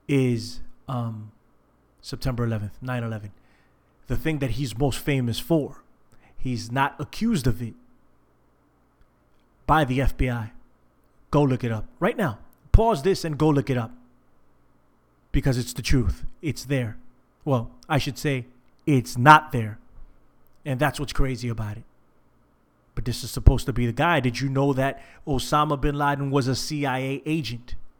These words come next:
Did you know that? Paid by the C I A, code name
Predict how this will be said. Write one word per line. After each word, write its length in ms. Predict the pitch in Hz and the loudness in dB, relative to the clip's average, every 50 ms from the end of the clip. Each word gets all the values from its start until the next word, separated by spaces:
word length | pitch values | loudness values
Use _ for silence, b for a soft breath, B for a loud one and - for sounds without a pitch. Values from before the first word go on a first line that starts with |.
| - - | -20 -20
Did 120 | - 117 - | -12 -6 -2
you 80 | 123 | 2
know 140 | 123 151 175 | 4 4 4
that? 200 | 151 131 110 - - _ _ _ _ _ _ _ _ _ _ - - _ _ _ _ _ _ _ _ - - - - | 4 2 -4 -8 -14 _ _ _ _ _ _ _ _ _ _ -20 -20 _ _ _ _ _ _ _ _ -18 -4 6 10
Paid 560 | - 156 180 196 202 214 220 208 170 151 131 | 10 10 10 8 0 0 0 0 -2 -2 0
by 200 | 160 156 151 151 | 0 -2 0 -2
the 160 | 135 135 127 | -2 -2 -4
C 520 | 113 - - - 180 185 185 185 185 190 185 | -4 -4 -6 -6 -4 -4 -2 -2 -4 -6 -4
I 400 | - 143 147 147 151 151 151 151 - - | 0 4 4 4 4 2 0 -2 -2 0
A, 400 | 147 147 139 127 123 123 120 120 B B B B B B - | 0 2 2 0 0 0 -2 -4 B B B B B B 12
code 440 | 208 208 214 196 190 185 175 160 151 | 12 12 12 12 8 6 2 2 2
name 540 | 165 175 175 175 170 165 160 156 151 135 | 0 0 2 2 2 0 0 0 -2 -2